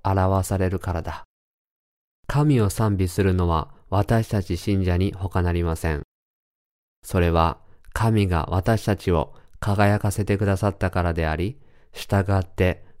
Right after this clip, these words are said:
これを信じる私たち全員も私たちの神の栄光を賛美することができるのです。では、私たちはいつ、どのようにして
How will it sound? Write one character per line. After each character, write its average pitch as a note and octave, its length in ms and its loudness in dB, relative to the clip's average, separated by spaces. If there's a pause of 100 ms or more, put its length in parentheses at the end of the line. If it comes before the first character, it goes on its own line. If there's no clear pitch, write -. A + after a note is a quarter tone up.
こ - 160 -2
れ A2 120 4
を G#2+ 120 2
信 G2+ 300 -2
じ G#2+ 100 -2
る G2 140 0
私 F#2 320 -2
た G2+ 100 -2
ち F2 160 -2
全 F#2+ 400 0
員 F#2+ 180 0
も G2 280 -2 (300)
私 G2 320 0
た G2+ 120 0
ち - 100 -2
の E2+ 160 0
神 G#2+ 380 0
の F2+ 260 -2
栄 F#2+ 300 2
光 - 160 -4
を F#2 340 0
賛 G2 240 -2
美 F2+ 80 0
す F#2 140 -4
る F#2 100 -4
こ F#2 140 -4
と F#2+ 160 0
が G#2 240 -2 (100)
で G#2 140 2
き G#2 120 2
る G2 100 2
の E2 160 0
で D#2+ 160 0
す。 - 260 -8 (1040)
で G#2 120 6
は、 F#2 280 4 (240)
私 A2 320 2
た B2 140 0
ち - 120 -6
は F2 140 2
い G2 140 0
つ、 - 400 0 (200)
ど A2+ 140 6
の D3 160 8
よ A#2 140 6
う G2+ 60 4
に F#2 120 4
し - 100 -8
て - 280 -2